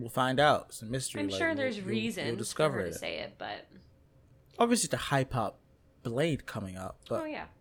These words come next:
Speaker 1: I think,
Speaker 2: But
Speaker 1: I
Speaker 2: we're
Speaker 1: think
Speaker 2: still
Speaker 1: it was
Speaker 2: two
Speaker 1: an
Speaker 2: years from
Speaker 1: opportunity
Speaker 2: that.
Speaker 1: not
Speaker 2: It's
Speaker 1: to
Speaker 2: still
Speaker 1: s-,
Speaker 2: not coming out till
Speaker 1: not to s-,
Speaker 2: twenty twenty-three now.
Speaker 1: right. So I think, uh, in agreem-, in agreement with you, if she didn't say anything and then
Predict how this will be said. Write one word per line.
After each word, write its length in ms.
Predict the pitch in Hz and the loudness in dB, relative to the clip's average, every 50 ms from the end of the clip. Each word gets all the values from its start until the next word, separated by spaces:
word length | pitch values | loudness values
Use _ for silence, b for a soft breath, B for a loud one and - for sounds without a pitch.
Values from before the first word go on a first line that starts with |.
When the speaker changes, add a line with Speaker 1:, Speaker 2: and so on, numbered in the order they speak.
| _ - - | _ -6 -6
Speaker 1:
I 60 | 127 | -6
think, 400 | 127 - 147 143 127 - - - - | -2 0 -2 -2 -2 -4 -10 -8 -6
Speaker 2:
But 100 | 285 285 | -4 -2
Speaker 1:
I 20 | |
Speaker 2:
we're 80 | 320 - | 0 0
Speaker 1:
think 120 | - - | 2 2
Speaker 2:
still 100 | - 403 | 2 2
Speaker 1:
it 20 | |
was 100 | - - | 2 2
Speaker 2:
two 80 | - 285 | 0 0
Speaker 1:
an 60 | 247 | 0
Speaker 2:
years 240 | 226 233 233 220 - | 2 2 2 2 2
from 140 | - - - | 0 -2 0
Speaker 1:
opportunity 220 | - 208 196 165 | 2 2 2 4
Speaker 2:
that. 140 | 156 151 117 | 2 2 0
Speaker 1:
not 100 | 113 208 | -2 -2
Speaker 2:
It's 120 | 226 - - | -4 -6 -4
Speaker 1:
to 60 | - | -2
Speaker 2:
still 80 | 277 262 | -2 0
Speaker 1:
s-, 80 | 262 | 0
Speaker 2:
not 180 | 240 214 208 208 | 0 0 0 -2
coming 180 | - 226 214 202 | -4 -4 -2 -2
out 120 | 190 190 | -2 0
till 140 | - 147 131 | 2 2 2
Speaker 1:
not 80 | 131 226 | 2 2
to 60 | 208 | 2
s-, 120 | 196 - | 2 2
Speaker 2:
twenty 160 | - 196 170 175 | 2 0 -4 -6
twenty-three 200 | - 214 226 208 | -6 -6 -4 -2
now. 80 | 156 135 | 4 6
Speaker 1:
right. 300 | 143 135 113 101 98 - | 6 8 6 4 0 -4
So 400 | - - - - 156 135 127 123 | -2 2 4 6 6 8 8 6
I 140 | 117 117 131 | 6 4 0
think, 420 | 131 - 143 131 127 - - - - - - _ _ _ _ _ | 0 0 0 0 0 -4 -8 -14 -20 -20 -20 _ _ _ _ _
uh, 120 | - 127 110 - - | -10 -10 -10 -8 -4
in 220 | - 135 131 127 127 | -2 0 0 0 0
agreem-, 680 | 110 117 117 127 120 123 135 147 147 143 127 120 - - | -2 -4 -2 0 2 4 4 4 4 2 0 -2 -4 -6
in 180 | - 110 113 110 | -8 -8 -6 -6
agreement 460 | 110 104 104 113 123 127 120 113 - - - | -6 -4 0 0 2 2 0 -2 -4 -6 -4
with 220 | 120 117 107 - | -4 -4 -4 -2
you, 440 | 107 110 123 127 123 110 107 104 - b b b b b b b _ _ - - | -2 2 2 4 4 2 2 -2 -6 b b b b b b b _ _ -18 -8
if 140 | - 139 - | -6 -6 -4
she 180 | - - 123 117 | -4 -4 -6 -2
didn't 280 | - 123 117 113 101 | 0 0 0 0 0
say 180 | - - 120 127 | 2 2 4 4
anything 560 | 143 139 131 123 - 113 107 107 110 110 101 | 4 2 0 0 -2 -4 -4 -4 -6 -8 -8
and 220 | 92 101 107 110 101 | -8 -8 -8 -6 -4
then 460 | 104 107 104 104 101 98 95 98 104 | -4 -2 -2 -2 -4 -6 -8 -10 -10